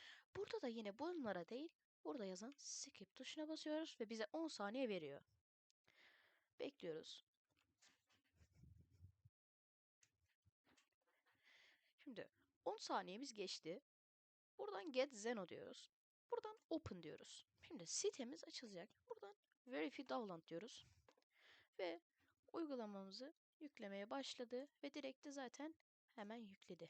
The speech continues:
Şimdi uygulamamız açıldı. Buradan basıyoruz, basıyoruz ve buradan Zeno'dan tümünü ayıkla deyip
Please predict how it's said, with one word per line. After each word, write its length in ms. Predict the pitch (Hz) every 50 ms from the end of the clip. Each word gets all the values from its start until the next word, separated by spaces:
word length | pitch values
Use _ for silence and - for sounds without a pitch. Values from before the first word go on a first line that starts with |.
| - -
Şimdi 360 | - - - 349 302 196 175 - - - - -
uygulamamız 480 | - 262 269 269 254 240 226 240 262 240
açıldı. 380 | 214 - - 196 175 160 151 - _ - - - _ - - - - - - - - _
Buradan 320 | - 359 330 233 180 180 185 _ _ _ _ - - - - - - _ _ _ _ _ _
basıyoruz, 640 | - 262 254 - - 269 262 269 269 - - - - _ _ _ -
basıyoruz 580 | - - - - - 285 277 277 285 - -
ve 120 | - - 262
buradan 260 | - - - - - - _ _ _
Zeno'dan 580 | - 220 233 285 - - - - - 277 294 - _ _ _
tümünü 320 | - 330 302 285 269 269
ayıkla 380 | - - 233 262 - - - 302
deyip 280 | 339 339 - - -